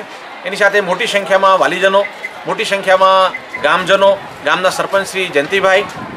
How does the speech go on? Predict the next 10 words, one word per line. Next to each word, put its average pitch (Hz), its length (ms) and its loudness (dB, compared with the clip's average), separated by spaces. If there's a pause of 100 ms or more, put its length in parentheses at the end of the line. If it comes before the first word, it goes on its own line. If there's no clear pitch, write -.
(120)
અ, 156 60 0 (840)
મહેશભાઈ, 196 520 2
ભાજપ 160 300 2 (400)
પક્ષના - 720 -4
ઉપપ્રમુખ 190 520 2
પણ 196 120 2
હાજર 180 220 2
હતા. 190 260 2 (840)
આ 214 40 6
બધાની, 220 640 2